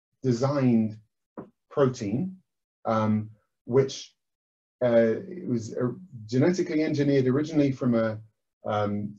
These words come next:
protein in a jellyfish called green fluorescent protein, but it was engineered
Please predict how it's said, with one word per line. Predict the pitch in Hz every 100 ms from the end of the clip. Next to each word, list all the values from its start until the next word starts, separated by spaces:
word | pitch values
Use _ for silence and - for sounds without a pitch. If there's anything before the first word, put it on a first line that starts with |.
| _
protein | - 127 131 117
in | 110
a | 104 98
jellyfish | 95 151 143 165 165 -
called | - 107 101 -
green | 131 131 113
fluorescent | 131 139 135 113 95
protein, | 92 - - 127 - _ _
but | 117
it | 123
was | 127 151
engineered | 180 175 139 90 110